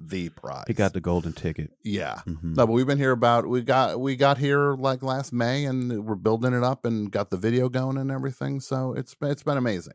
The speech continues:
Speaker 2: Amazing.
Speaker 1: So, yeah, anytime, true thrill, anytime you got something, please come back.
Speaker 2: I absolutely shall.
Speaker 1: All right.
Speaker 2: Pleasure to meet
Speaker 1: Yeah,
Speaker 2: you.
Speaker 1: same here. All right. Thanks so much.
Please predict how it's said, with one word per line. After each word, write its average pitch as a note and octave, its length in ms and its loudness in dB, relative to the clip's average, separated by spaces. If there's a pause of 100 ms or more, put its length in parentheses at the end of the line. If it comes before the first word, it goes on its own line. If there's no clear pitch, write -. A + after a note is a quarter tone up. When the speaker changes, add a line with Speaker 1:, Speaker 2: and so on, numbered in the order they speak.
Speaker 2:
Amazing. C3+ 640 -2
Speaker 1:
So, G#2+ 140 0
yeah, G#2 300 2
anytime, B2+ 680 0 (1300)
true B2+ 220 4
thrill, G2 560 4 (400)
anytime G2 640 -2
you F2+ 120 -8
got F2 160 -2
something, F2 320 -4
please F2+ 320 -6
come D#2 160 -8
back. - 260 -14 (160)
Speaker 2:
I D3 260 0
absolutely D3+ 540 -6
shall. G2+ 160 -6
Speaker 1:
All A2 60 -2
right. D#3+ 120 -4 (220)
Speaker 2:
Pleasure E3+ 300 -4
to D#3+ 60 -4
meet E3+ 200 0
Speaker 1:
Yeah, F3 140 -4
Speaker 2:
you. G2+ 60 -12
Speaker 1:
same C3+ 260 -2
here. C3 280 -6 (840)
All D#2+ 60 -20
right. - 220 -20 (180)
Thanks B2 200 -16
so A2+ 80 -20
much. F2+ 80 -20